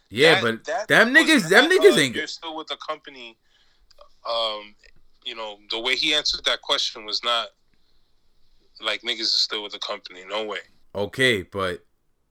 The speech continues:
Speaker 1: you don't know if they coming back or not, bro. Like that fur-, like I said earlier, that furlough is only until July first.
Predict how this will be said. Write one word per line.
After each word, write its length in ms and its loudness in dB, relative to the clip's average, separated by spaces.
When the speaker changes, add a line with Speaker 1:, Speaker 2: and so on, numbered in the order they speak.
Speaker 1:
you 200 -4
don't 260 -2
know 220 4
if 80 0
they 100 0
coming 320 -6
back 280 -2
or 40 -8
not, 260 -12
bro. 260 -16
Like 220 -4
that 180 4
fur-, 280 2
like 180 0
I 100 2
said 240 2
earlier, 280 4
that 160 -2
furlough 420 0
is 100 -4
only 240 -4
until 260 -4
July 360 0
first. 540 -4